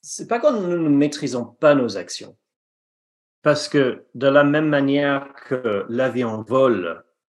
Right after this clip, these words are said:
les pilotes sont toujours, on, il y a un élément de maîtrise des actions. Parce que les pilotes s'appuient sur une, euh, un tas d'algorithmes, euh, et, et, et un système derrière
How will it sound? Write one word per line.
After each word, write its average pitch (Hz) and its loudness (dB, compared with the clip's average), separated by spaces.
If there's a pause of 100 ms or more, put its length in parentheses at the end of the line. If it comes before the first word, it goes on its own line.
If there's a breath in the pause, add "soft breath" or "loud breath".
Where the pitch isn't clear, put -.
(560 soft breath)
les 127 -4
pilotes - 2
sont - -8
toujours, - -6 (340)
on, 117 -2
il 127 -10
y 127 -2
a 117 -4
un 113 -6
élément 135 2
de 135 2
maîtrise 139 0
des 95 -6
actions. 117 -6 (720 soft breath)
Parce - -4
que 139 -4
les 101 -4
pilotes 113 -6
s'appuient - -8 (340)
sur 95 -10
une, 90 -10
euh, 80 -12 (540 loud breath)
un 98 -12
tas 107 -2
d'algorithmes, 120 0
euh, 95 -6
et, 104 -8
et, 104 -10
et 101 -8
un 101 -10
système 143 0
derrière 117 -4